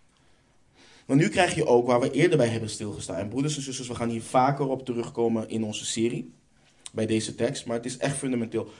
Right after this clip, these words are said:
Let op Genesis twee, vers vierentwintig. "Daarom zal een man zijn vader en zijn moeder verlaten en zich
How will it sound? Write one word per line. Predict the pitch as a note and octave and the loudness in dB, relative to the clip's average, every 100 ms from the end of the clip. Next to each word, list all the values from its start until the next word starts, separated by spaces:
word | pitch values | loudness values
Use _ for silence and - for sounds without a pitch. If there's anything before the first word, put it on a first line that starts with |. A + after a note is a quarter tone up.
| - - | -20 -2
Let | A2+ D3+ | 2 4
op | E3 | 2
Genesis | D3 C3+ C3 C3 B2 - | 0 0 0 0 -4 -6
twee, | A#2 A2+ A2+ A2+ | 2 4 4 0
vers | A2 G#2+ - | -6 -2 -2
vierentwintig. | - B2 A#2 A2+ C3 A#2+ E2 D2+ - _ _ _ _ _ _ _ _ _ _ _ _ _ - - - | -2 -2 -2 -2 0 0 -2 -10 -16 _ _ _ _ _ _ _ _ _ _ _ _ _ -16 -16 -16
"Daarom | A2 B2 B2+ D#3+ E3+ D3+ B3 D#4+ - _ _ _ _ _ _ _ _ _ _ _ _ _ | 0 6 8 8 8 6 4 0 -10 _ _ _ _ _ _ _ _ _ _ _ _ _
zal | - - A2+ - | -8 -2 0 -2
een | A2 G#2 | -6 -4
man | G#2+ C3 F#3+ G#3 - _ _ _ _ | -2 -2 -2 -8 -20 _ _ _ _
zijn | - A2 G2+ | -12 -8 -8
vader | - - B2 C3+ C3+ C#3 D3 - _ - | -8 -2 2 2 0 -2 -6 -12 _ -12
en | G#2 | -10
zijn | - F#2+ | -8 -10
moeder | G2+ A2+ C3+ C#3 | -6 -4 -4 -4
verlaten | A#2 A2 G#2+ G#2 G2+ G2+ - _ _ - | -4 -6 -6 -6 -10 -14 -18 _ _ -8
en | G#2 | -8
zich | - G#2 G2+ | -6 -8 -8